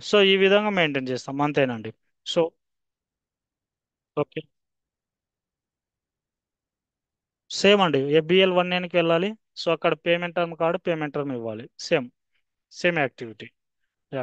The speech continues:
document number ఇవ్వాలి. Okay, so తర్వాత ఇంకా maintain చేస్తుంది.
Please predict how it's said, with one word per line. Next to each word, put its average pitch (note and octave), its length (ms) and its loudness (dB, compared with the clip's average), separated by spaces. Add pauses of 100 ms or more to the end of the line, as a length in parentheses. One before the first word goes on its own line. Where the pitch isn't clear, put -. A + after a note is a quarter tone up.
(120)
document E3+ 420 -2
number D#3+ 240 0
ఇవ్వాలి. D#3 300 0 (720)
Okay, D3+ 200 0 (180)
so - 220 -8
తర్వాత D#3 460 0
ఇంకా C3+ 240 -6 (1600)
maintain C3 380 -6
చేస్తుంది. A#2 380 -14